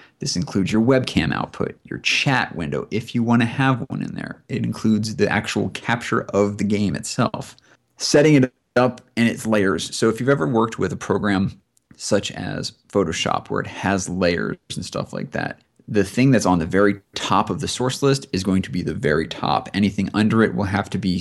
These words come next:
sized appropriately, and you'll wanna have it so it can be transparent if you have an image such as an overlay, so that your, uh, video and other stuff can actually peek through windows.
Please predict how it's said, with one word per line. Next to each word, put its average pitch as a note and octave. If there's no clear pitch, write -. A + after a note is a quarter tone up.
sized G#2
appropriately, F#2+
and G2
you'll F#2+
wanna F#2+
have F#2
it -
so -
it F2
can F#2
be F2+
transparent F#2+
if F2
you F2+
have F2
an E2
image E2+
such -
as -
an -
overlay, E2
so -
that -
your, G#1
uh, G1+
video G2+
and D#2+
other E2
stuff -
can F2
actually D2+
peek G2+
through F#2+
windows. -